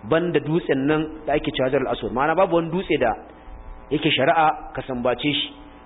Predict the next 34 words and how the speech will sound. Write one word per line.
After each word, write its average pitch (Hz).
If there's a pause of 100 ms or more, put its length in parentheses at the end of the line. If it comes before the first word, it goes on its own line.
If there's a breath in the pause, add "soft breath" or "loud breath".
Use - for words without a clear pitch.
(140)
ko 175
ka 160
taba 160
shi, - (140)
kuma 170
a 160
ce 156
in 156
kai 160
haka 160
ka 123
samu 123
lada, 127
babu 156
wannan 127
a 117
duniyan 123
nan 113
sai 127
hajar 131
al-aswad. 120 (540 loud breath)
War 143
rukun 160
al-yamani, 135
da 131
shi 175
da 151
ainihin 156
rukun 175
al-yamani. 120 (480 loud breath)
Wa 165
sabata 160
anin 156
nabi 147